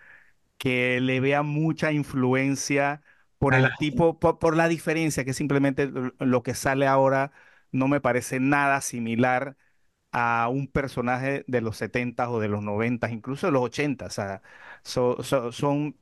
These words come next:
Speaker 1: todos los personajes son diferentes, todos los, ahora los personajes no ofenden, los personajes no dicen gordos, los personajes no dicen todos los apodos que usaba, <laughs> pues, el amigo, eh, eh, Popeye en esta película, ¿no? Para referirse a cualquier persona que veía por ahí.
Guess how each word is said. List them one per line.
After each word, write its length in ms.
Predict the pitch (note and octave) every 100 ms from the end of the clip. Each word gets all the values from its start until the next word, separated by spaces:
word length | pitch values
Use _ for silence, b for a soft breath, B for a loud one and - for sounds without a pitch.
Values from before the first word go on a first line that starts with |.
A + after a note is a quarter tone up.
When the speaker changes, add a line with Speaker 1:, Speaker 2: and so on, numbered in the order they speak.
| -
Speaker 1:
todos 200 | D3+ D#3
los 100 | C3+
personajes 480 | B2+ A#2+ B2 C#3 C3
son 180 | C#3 C#3
diferentes, 560 | C3 A#2 B2+ C3+ C3+
todos 140 | - C3
los, 120 | C3+
ahora 140 | C3 C#3
los 100 | B2
personajes 440 | A#2 B2 A#2+ B2
no 120 | B2
ofenden, 520 | A#2 - C#3+ C3+ C3+
los 80 | B2
personajes 520 | A#2 G2+ A#2+ A2+ A2+ A2+
no 120 | A#2+
dicen 320 | A2+ - A2+
gordos, 400 | C#3 D3+ C#3 C#3+
los 60 | C#3
personajes 440 | B2 A2 A2+ B2
no 100 | C3
dicen 320 | C#3 B2 C3+ B B B
todos 240 | - E3+ E3+
los 120 | C#3+
apodos 400 | C3 D#3+ D#3+ D3+
que 80 | C#3+
usaba, 460 | B2+ D3 D3 D3
<laughs> 100 | C#3+
pues, 180 | C3+ C3
el 100 | A#2+
amigo, 640 | A#2+ B2+ C#3+ D3 C#3+ D3 A#2+ B B B
eh, 240 | D3 B2+ B2+ C3
eh, 20 |
Popeye 540 | - - D#3 D3+ D3
en 80 | C#3+
esta 260 | D3 D3+ C3+
película, 480 | B2+ D3 D3 C#3+ C3
¿no? 200 | D3 D#3
Para 140 | B2+
referirse 400 | A#2 B2 B2 B2+
a 20 |
cualquier 260 | B2+ A#2+ C3
persona 320 | C3+ B2+ C#3 B2
que 60 |
veía 200 | A2+ B2 C3
por 120 | B2+
ahí. 180 | C3